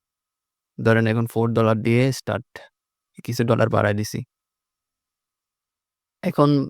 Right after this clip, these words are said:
এখানে যদি আমরা দেখি যে টার্গেট উপরে শিফট করা হয়েছে, সেলার্সরা উপরে পাবো। But নিজের উ-, নিজের উইকের মধ্যে ক্লোজ দেওয়াটা একটা উইকনেস।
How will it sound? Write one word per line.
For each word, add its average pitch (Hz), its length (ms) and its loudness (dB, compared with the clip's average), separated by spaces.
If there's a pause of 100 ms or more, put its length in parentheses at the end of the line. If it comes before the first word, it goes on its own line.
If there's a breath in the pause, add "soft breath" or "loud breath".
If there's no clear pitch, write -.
(580)
এখানে 135 320 2
যদি 143 140 2
আমরা 135 180 4
দেখি 117 360 0
যে 113 140 0 (180)
টার্গেট 120 380 2
উপরে 131 260 -2
শিফট 123 280 -4
করা 120 180 0
হয়েছে, 120 300 0 (280)
সেলার্সরা 117 680 -2
উপরে 113 280 0
পাবো। 95 240 -4 (920)
But 120 220 -2 (360)
নিজের 123 600 0
উ-, 107 240 -4 (380)
নিজের 135 280 2
উইকের 135 340 2
মধ্যে 143 240 0
ক্লোজ 123 260 0
দেওয়াটা 123 380 2
একটা 110 180 -2
উইকনেস। 110 600 -4